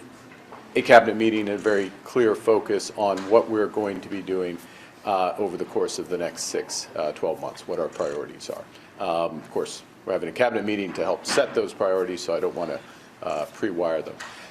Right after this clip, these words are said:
Uh, but in effect, we're meeting at a t-, uh, during challenging economic times, we know that. Uh, fundamentally, uh, we have this, uh,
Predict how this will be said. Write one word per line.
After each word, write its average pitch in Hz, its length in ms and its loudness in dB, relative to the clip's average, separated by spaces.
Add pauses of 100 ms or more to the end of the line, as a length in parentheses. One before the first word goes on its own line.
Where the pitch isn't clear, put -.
(100)
Uh, 113 440 4
but 135 140 4
in 175 120 2
effect, 147 540 2
we're 120 180 0
meeting 123 360 0
at 107 140 0
a 101 60 0
t-, - 240 -10
uh, 95 340 0 (260)
during 117 320 0
challenging 127 440 0
economic 104 420 -2
times, 90 340 -6
we 95 100 -10
know 90 160 -4
that. 92 220 -4 (440)
Uh, 95 560 0
fundamentally, 113 960 0
uh, 95 120 0
we 95 180 -6
have 95 280 -4
this, - 380 -8
uh, - 200 -10